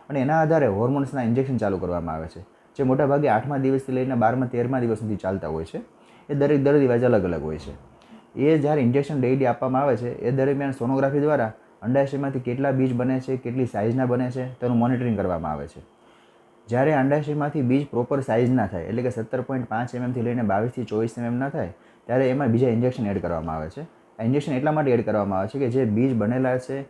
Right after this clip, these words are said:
તે રપ્ચર ના થઈ જાય, એટલે કે એ બીજ અંડાશયમાંથી શરીરમાં જ ના ફૂટી જાય, એટલા માટે ઇન્જેક્શન આપવામાં આવતા હોય છે.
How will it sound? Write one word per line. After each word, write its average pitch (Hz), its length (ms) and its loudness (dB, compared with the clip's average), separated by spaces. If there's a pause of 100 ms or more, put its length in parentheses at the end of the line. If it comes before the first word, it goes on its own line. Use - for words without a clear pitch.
(280)
તે 135 220 2
રપ્ચર 113 320 0
ના 123 140 2
થઈ 104 120 -2
જાય, 98 80 2
એટલે 104 120 0
કે 101 280 -2
એ 135 80 4
બીજ 131 340 0
અંડાશયમાંથી 127 920 -2
શરીરમાં 127 360 0
જ - 20 2
ના 139 140 0
ફૂટી 131 300 -2
જાય, 113 120 2 (360)
એટલા 123 140 -2
માટે 127 240 0
ઇન્જેક્શન 123 380 0
આપવામાં 110 440 -2
આવતા 104 240 -4
હોય 78 200 -2
છે. 85 140 -16